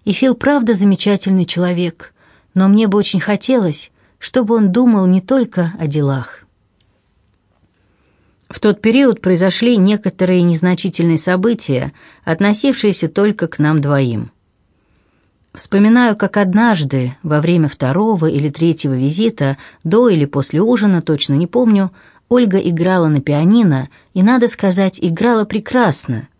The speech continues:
Фил курил сигару и читал британскую энциклопедию или какую-то книгу по искусству. Альбертина собиралась войти в комнату, но, увлеченная красивым музыкальным пассажем, остановилась,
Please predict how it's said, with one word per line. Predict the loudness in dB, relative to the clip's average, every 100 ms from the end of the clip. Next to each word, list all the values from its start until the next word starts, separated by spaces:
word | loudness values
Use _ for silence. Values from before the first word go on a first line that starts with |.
| _ _ _
Фил | -4 0 0
курил | 0 -2 -2
сигару | -2 -6 -2 0 0 0 -2
и | -4
читал | -8 -4 0 0
британскую | 0 -2 -2 0 -2 -2 -4
энциклопедию | -4 -4 -4 -2 0 0 0 0 -2 -4 -18 -4
или | 0 0
какую-то | 0 -4 -2 -2 0 -4
книгу | -2 -2 0 -4
по | -2 -4
искусству. | -4 -4 -4 -6 -10 -10 -12 _ _ _ _ _ _ _ -4
Альбертина | -2 0 -2 0 0 2
собиралась | 0 -2 0 0 0 -2
войти | -4 -4
в | -6
комнату, | -2 0 0 0 -4 -6 -14 _ 0
но, | 2 2
увлеченная | 2 0 0 0 0 2 2 0
красивым | 0 -2 -2 -2 0 0 0
музыкальным | 0 -2 -4 -2 0 0 0
пассажем, | -4 -6 -4 -4 -2 -2 -4 -8 -20 _
остановилась, | -8 -6 -2 0 0 2 0 0 -6